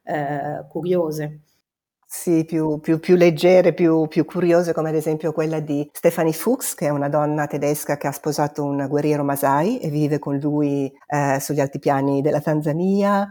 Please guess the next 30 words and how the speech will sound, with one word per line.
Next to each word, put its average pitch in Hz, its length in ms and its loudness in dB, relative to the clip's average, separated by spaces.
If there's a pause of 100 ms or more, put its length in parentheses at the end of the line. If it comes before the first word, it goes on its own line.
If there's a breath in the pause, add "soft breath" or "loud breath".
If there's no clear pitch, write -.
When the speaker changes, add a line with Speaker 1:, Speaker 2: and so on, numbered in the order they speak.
(120 loud breath)
Speaker 2:
eh, 165 200 2
oppure 185 480 4
quella 165 380 2
di, 165 540 0
dell'associazione 156 1400 0
tedesca 151 520 0
Bike 151 440 0
Gees, 220 680 -2
che 165 140 -2
insegna 151 760 0
alle 147 180 0
donne 151 320 0
rifugiate 151 560 0
a - 20 2
Berlino 147 540 -2
a, 139 280 -2 (140)
eh, 156 260 0
ad 151 160 2
andare 151 280 4
in 151 40 4
bicicletta 147 840 0
e 139 200 -4
a, 135 360 -2
a 127 240 -8
riparare 147 560 2
la 147 100 2
propria 147 240 -4
bicicletta 143 920 -2
e 139 100 0
a 131 180 -6